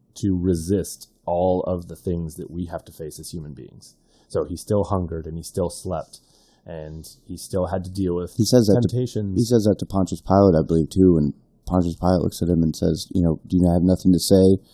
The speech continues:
Speaker 2: I could, I can have you crucified." And he says, "You only have what power I give you."
Speaker 1: <laughs> Yeah, and in the end, he's sitting there and acknowledging his limitations, and then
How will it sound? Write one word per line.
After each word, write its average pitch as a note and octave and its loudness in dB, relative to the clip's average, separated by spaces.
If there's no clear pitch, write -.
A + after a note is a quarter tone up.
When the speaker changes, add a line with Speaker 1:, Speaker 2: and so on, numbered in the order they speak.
Speaker 2:
I G2 0
could, G2 4
I G2 6
can F#2+ 0
have F#2 6
you F2+ 4
crucified." E2 2
And C#2+ -4
he F2 -2
says, E2+ 2
"You F#2 6
only F#2 6
have F2+ 4
what E2+ 0
power E2+ 2
I D#2 0
give D#2+ -2
you." D#2+ 0
Speaker 1:
<laughs> - -2
Yeah, A2 6
and G#2+ 0
in B2+ 2
the A#2+ 4
end, A2+ 2
he's F#2+ -2
sitting G#2 -4
there G2 0
and F2 -2
acknowledging F#2 -4
his F2+ -8
limitations, F#2+ -2
and G2+ -2
then G2 -2